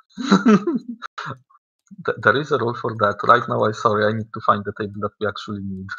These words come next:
<laughs> So, um, yeah, I think we'll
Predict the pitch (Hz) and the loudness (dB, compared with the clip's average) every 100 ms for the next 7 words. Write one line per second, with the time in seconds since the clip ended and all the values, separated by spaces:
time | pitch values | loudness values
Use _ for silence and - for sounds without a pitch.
0 | - 226 - 165 180 170 - - - - | 0 2 6 6 8 6 4 -4 -10 -10
1 | 120 110 - - - _ _ - 110 104 | -8 -8 -12 -12 -14 _ _ 2 4 2
2 | 104 - - - _ _ _ _ _ _ | -2 -12 -18 -20 _ _ _ _ _ _
3 | 120 110 73 - 113 113 110 113 110 107 | -6 -2 2 2 2 -4 -10 -8 -8 -8